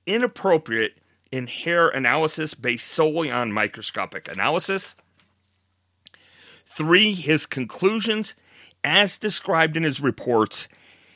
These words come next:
had unclear and unsupported bases.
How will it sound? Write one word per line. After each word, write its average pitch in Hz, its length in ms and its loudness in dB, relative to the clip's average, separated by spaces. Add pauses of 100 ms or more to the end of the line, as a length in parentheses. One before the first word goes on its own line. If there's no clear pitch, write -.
(120)
had 123 260 4 (300)
unclear 151 800 2 (360)
and 131 240 6 (140)
unsupported 160 1040 2
bases. 131 580 -8